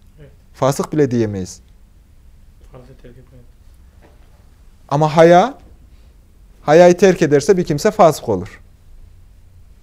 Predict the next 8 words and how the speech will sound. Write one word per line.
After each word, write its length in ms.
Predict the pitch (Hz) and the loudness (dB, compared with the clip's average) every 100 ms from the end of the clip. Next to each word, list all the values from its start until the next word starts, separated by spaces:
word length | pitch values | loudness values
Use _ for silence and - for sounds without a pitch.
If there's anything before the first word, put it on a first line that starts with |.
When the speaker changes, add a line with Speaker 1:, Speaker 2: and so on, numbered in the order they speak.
| _ - - - - _ _ - - - | _ -20 -20 -20 -20 _ _ -20 -20 -6
Speaker 2:
Kafir 280 | 139 135 160 | -4 -2 0
olmaz. 460 | 143 113 101 - - - _ _ _ - _ | 0 -2 -8 -12 -20 -20 _ _ _ -20 _
Yani 200 | 127 135 | -4 -2
terk 260 | 139 190 214 | 2 4 4
ettiği 260 | 214 226 | 2 2
bir 180 | 220 226 | 0 0
iman 420 | 214 220 233 240 | 2 2 4 4
var, 240 | 240 311 | 6 4